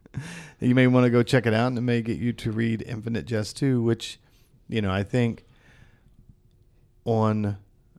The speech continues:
um, book critics' lists, David Foster Wallace is probably in the top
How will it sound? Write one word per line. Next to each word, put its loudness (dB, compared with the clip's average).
um, -14
book 2
critics' -4
lists, -2
David -2
Foster -4
Wallace -6
is -10
probably -4
in -2
the -6
top -4